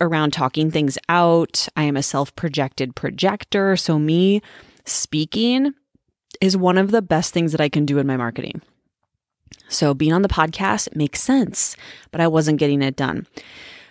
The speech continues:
When her and I started working together, I decided to commit to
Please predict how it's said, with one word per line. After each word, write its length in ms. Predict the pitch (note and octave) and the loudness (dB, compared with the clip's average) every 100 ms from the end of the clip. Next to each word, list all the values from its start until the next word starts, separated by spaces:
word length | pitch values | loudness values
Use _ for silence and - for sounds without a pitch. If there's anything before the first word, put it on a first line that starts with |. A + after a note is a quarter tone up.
| _ _ | _ _
When 180 | F3 F#3+ | 2 2
her 180 | A3 A#3 | 4 2
and 80 | |
I 100 | G#3 | 2
started 240 | G3 G3 F3 | 2 2 4
working 300 | D#3+ F3+ G3 | 2 2 0
together, 460 | E3+ D3+ C#3+ C3+ - | 2 0 2 0 0
I 260 | D3+ D3+ | 0 0
decided 720 | D#3+ F#3 - D#3+ D#3 C#3+ C3 C#3 | 0 0 2 2 2 0 -2 -4
to 120 | - | -8
commit 600 | - E3+ D#3 E3 - - | -6 -4 0 0 -2 -4
to 680 | - D#3 C#3+ C#3 C#3 C3+ C#3 | -6 -4 -2 -2 -2 -2 -4